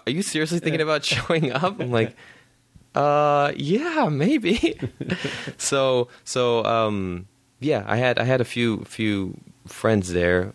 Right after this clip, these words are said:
which is, um, kind of, uh, how I decided on some cities.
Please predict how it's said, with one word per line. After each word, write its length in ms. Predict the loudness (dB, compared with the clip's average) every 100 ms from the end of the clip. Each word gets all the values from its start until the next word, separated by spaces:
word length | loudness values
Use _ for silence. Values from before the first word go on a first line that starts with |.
| -6
which 220 | -4 -2
is, 260 | -4 -4 -4
um, 480 | -2 -2 -4 -8 -10 _ _ _ _ _ -20 -12
kind 260 | -2 0 2
of, 320 | 0 -4 -14 -18 -20 -20 -20 _ _
uh, 280 | -8 -6 -6
how 280 | -4 0 2
I 80 | 2
decided 520 | 0 0 2 2 2
on 140 | 0
some 220 | 0 2
cities. 520 | 2 -2 -6 -4 -4